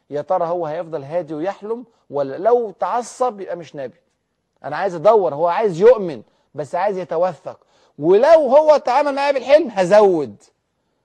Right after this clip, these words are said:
هزود وهستفزه أكتر، أشوف هي رد فعله إيه. والرسول صلى الله عليه وسلم قاعد هادي جدا جدا. دخل على الراجل، أم أول ما دخل قال له: "يا بني عبد المطلب"، مش أنت من بني عبد المطلب؟ مش أنت محمد بن عبد الله بن عبد المطلب؟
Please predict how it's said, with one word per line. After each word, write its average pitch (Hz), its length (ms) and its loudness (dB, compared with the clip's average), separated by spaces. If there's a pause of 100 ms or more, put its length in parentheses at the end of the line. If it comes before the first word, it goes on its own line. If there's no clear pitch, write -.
(140)
هزود 151 580 2
وهستفزه 180 720 0
أكتر، - 440 -6
أشوف 156 220 -10
هي 165 280 -4
رد 151 240 -10
فعله 131 340 -12
إيه. 110 180 -18 (400)
والرسول 320 240 -16
صلى 269 100 -16
الله 202 100 -16
عليه 226 100 -12
وسلم 175 180 -16
قاعد 185 120 -10
هادي 160 220 -14
جدا 147 300 -16
جدا. 160 240 -14
دخل 202 160 -12
على 185 140 -10
الراجل، 160 280 -12 (640)
أم 170 200 -6
أول 226 420 -2
ما 180 100 -8
دخل 196 280 -8
قال 202 360 -4
له: 196 300 -4
"يا 208 400 0
بني 208 360 -4
عبد 190 300 -8
المطلب"، 202 760 -2 (300)
مش 151 180 -18
أنت 190 160 -14
من 175 100 -12
بني 202 140 -6
عبد 190 160 -6
المطلب؟ 233 480 -10
مش 160 120 -18
أنت 175 160 -16
محمد 165 460 -12
بن 147 140 -14
عبد 139 200 -12
الله 175 120 -6
بن 185 120 -12
عبد 170 140 -14
المطلب؟ 262 460 -14